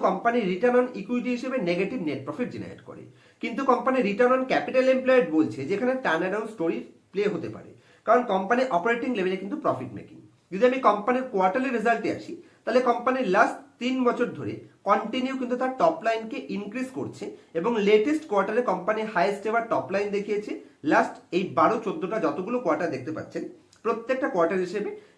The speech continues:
লেটেস্ট কোয়ার্টারে কোম্পানি হায়েস্ট এভার টপ লাইন পোস্ট করেছে। যদি আমি কোম্পানির বটম লাইনে আসি, তাহলে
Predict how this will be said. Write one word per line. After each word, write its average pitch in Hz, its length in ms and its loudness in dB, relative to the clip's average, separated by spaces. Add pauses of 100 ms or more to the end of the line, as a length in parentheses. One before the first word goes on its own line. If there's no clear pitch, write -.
লেটেস্ট 269 340 0
কোয়ার্টারে 202 340 0
কোম্পানি 214 280 -2 (100)
হায়েস্ট 156 320 -2
এভার 190 200 -4
টপ - 200 -2
লাইন 110 200 -6
পোস্ট - 220 -14
করেছে। - 260 -18 (420)
যদি 190 160 2
আমি 269 180 2
কোম্পানির 226 440 2
বটম 214 280 4
লাইনে 247 300 4
আসি, 240 160 -4
তাহলে 220 160 -2